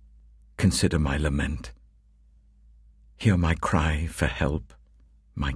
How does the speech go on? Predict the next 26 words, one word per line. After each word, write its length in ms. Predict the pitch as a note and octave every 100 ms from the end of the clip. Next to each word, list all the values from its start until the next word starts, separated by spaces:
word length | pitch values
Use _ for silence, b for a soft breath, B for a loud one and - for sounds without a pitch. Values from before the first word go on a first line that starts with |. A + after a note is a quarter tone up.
| -
King 360 | G2 C2+ C#2+
and 160 | C#2+ C#2
my 200 | D#2 D2 -
God. 360 | D#2 D2+ - - _ - - - _ _ _ _ _ _
For 180 | - F2
to 160 | -
you 440 | F2+ F#2 F2+ C2 D#2
I 160 | - C2 -
pray. 440 | - A#1 A#1+ - - - - _ _ - _ - - - - _ _ _ _ _ _ _ _ _ - _ _
In 160 | - A2
the 80 |
morning, 420 | G2+ A2+ F#2+ E2+ E2
Lord, 320 | F2 D2 D2
you 120 | F2
hear 240 | - G2
my 180 | E2+ E2
voice. 500 | D#2 F#2 D2+ - - - B B B
In 120 | G#2
the 80 | G2+
morning 400 | G2+ G#2 D#2+ D2+
I 140 | D#2+
lay 220 | D#2 D#2
my 180 | - D2+
requests 720 | D2+ - - D#2+ - - -
before 360 | - C2 C2 G#1
you 300 | G1+ -